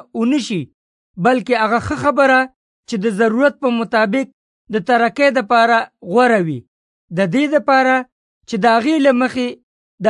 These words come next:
هغې په اوریدونکو فضل کیږي. او د خدای پاک روح خفه کوئ مه، د کم نه چې په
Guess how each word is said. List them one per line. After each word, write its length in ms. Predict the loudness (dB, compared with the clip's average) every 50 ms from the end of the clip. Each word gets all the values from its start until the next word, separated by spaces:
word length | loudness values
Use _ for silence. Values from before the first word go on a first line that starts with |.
| 2 2
هغې 200 | 2 0 -2 -2 0
په 80 | -2 0 0 2
اوریدونکو 680 | 2 2 2 0 0 0 0 0 0 0 -2 -2 -4 -4 -4 -8 _ _ _ _ _ 0
فضل 300 | 0 0 2 0 -2 -2
کیږي. 480 | -2 -2 -2 -2 -2 -2 -2 -4 -6 -8 -10 _ _ _ _ _ _ _ _ _ _ _ 0
او 120 | 0 2 2
د 180 | 2 0 0 -2
خدای 280 | -2 0 2 2 2 2 2
پاک 260 | 0 0 0 0 0 2
روح 160 | 2 2 2 0 -6 _ _ _ _ _ -8
خفه 240 | -6 -4 -2 -2 -2 0 0
کوئ 280 | 2 2 2 2 2
مه، 220 | 2 2 2 2 0 -2 -4 _ _ _ _ _ _ _ _ _ -4
د 180 | -4 -2 -2 -2
کم 140 | -2 -2 0
نه 160 | 0 -2 -2
چې 140 | -2 -4 -4 -4
په 80 | -4